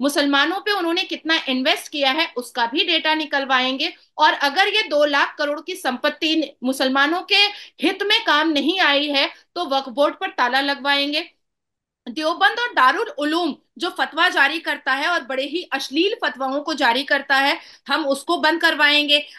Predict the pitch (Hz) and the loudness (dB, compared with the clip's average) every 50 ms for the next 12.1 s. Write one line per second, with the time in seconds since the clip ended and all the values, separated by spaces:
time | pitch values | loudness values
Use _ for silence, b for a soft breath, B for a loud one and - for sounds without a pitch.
0 | B - 262 269 262 311 330 330 - 415 415 440 453 427 349 294 269 285 311 339 | B 2 2 2 2 0 -2 -2 -4 -4 -4 -2 -2 -2 -2 -4 -4 -4 -4 -2
1 | 392 427 440 302 262 381 381 339 - 285 226 220 311 320 330 359 370 370 330 285 | -2 -2 -2 -2 -2 -4 -4 -4 -4 -6 -6 -6 -4 -2 0 2 2 2 0 -2
2 | 277 269 - - 339 311 - - 311 285 240 - _ _ _ _ _ - B B | -4 -6 -6 -8 -10 -8 -2 2 4 4 4 2 _ _ _ _ _ -14 B B
3 | B B B - 254 285 294 269 - 330 285 392 415 415 - 233 254 247 262 269 | B B B 0 0 0 0 0 -2 -2 0 2 2 2 2 2 2 4 6 6
4 | 285 330 381 381 392 359 320 294 285 311 330 311 302 302 294 294 - 349 349 294 | 6 6 4 4 2 4 4 4 2 2 0 0 0 0 0 2 2 0 0 0
5 | 262 262 262 - - 330 320 - 285 285 269 - 247 247 254 - - 311 311 330 | 0 -4 -6 -8 -8 -8 -8 -4 -4 -4 -2 -2 -2 -4 -4 -2 -4 -4 -4 -4
6 | 339 330 - 262 254 247 - 269 277 294 311 320 320 320 269 254 254 247 240 247 | -4 -2 0 0 0 2 2 2 2 2 0 0 -2 -2 0 2 2 4 4 4
7 | 254 285 320 B B B B B _ _ 185 - 349 427 415 - 330 - - - | 4 4 2 B B B B B _ _ -4 -2 -2 -2 -2 -4 -6 -6 -6 -8
8 | 214 - 339 392 330 285 277 277 269 - 339 277 415 415 339 - 254 240 240 247 | -4 -2 -2 0 2 0 0 0 -2 -2 -2 0 0 0 2 2 4 4 6 6
9 | 269 320 359 359 349 349 302 277 247 - 285 285 277 269 285 349 B B B B | 6 4 4 2 0 -2 -2 -2 0 2 2 4 4 4 2 0 B B B B
10 | B - 294 359 302 254 247 254 262 277 277 277 370 330 330 359 370 370 - 381 | B -4 -2 -2 0 0 0 2 2 0 0 -2 -4 -8 -8 -8 -10 -2 2 2
11 | 339 302 269 - - 247 240 254 262 262 262 262 - 320 311 - 330 330 320 320 | 2 2 2 -2 -2 -4 -4 -2 0 0 0 -2 -4 -6 -6 -4 -2 0 0 0
12 | 330 - | -2 -2